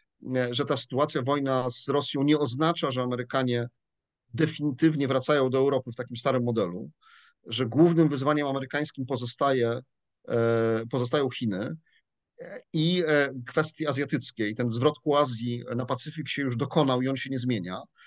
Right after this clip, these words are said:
W, w tym kontekście też musimy brać pod uwagę, że, mm,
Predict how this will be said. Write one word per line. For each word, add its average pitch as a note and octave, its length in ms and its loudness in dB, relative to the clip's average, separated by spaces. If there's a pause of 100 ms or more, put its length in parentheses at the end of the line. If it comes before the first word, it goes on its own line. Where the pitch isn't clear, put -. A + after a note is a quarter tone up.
(520)
W, - 260 -20
w - 20 -20
tym G3 140 4
kontekście F3+ 340 0
też E3 140 -2
musimy D#3+ 260 0
brać D#3+ 160 4
pod C#3+ 140 -10
uwagę, D3+ 340 2
że, C#3+ 440 -2
mm, C3+ 560 -8